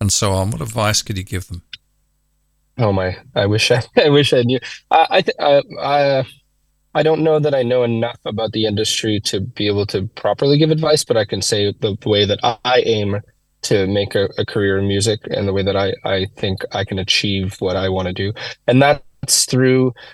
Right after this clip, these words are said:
Speaker 2: uh, trying not to think so much about,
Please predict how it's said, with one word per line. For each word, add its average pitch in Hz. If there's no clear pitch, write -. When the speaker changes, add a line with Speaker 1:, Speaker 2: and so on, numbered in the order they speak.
Speaker 2:
uh, 131
trying 180
not 208
to 202
think 175
so 160
much 123
about, 107